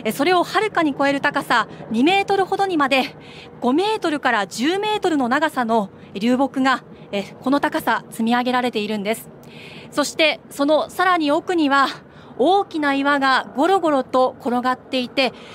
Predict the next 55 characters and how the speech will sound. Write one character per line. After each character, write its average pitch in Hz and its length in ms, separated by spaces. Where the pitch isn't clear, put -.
こ 302 100
の 381 100
先 370 320
を 339 140
車 339 400
で 359 120
通 359 100
っ 381 60
て 294 200
い 269 60
く - 80
こ 320 140
と 330 100
は 240 160
か - 100
な 392 160
り 285 240
困 330 200
難 277 140
な 240 140
状 220 160
態 233 160
に 233 80
な 233 100
っ 240 80
て 220 80
い 196 80
ま 214 100
す。 - 160
え、 226 80
私 370 320
が 370 120
今 370 280
日 - 80
取 240 80
材 311 180
を 320 80
し - 120
た 285 200
男 269 200
性 285 240
は、 269 200
こ 311 120
の 370 220
道 302 340
を 294 60
さ 349 140
ら 403 120
に 330 140
進 320 440
ん 330 40
で 349 120
い 349 40
っ - 40
た - 420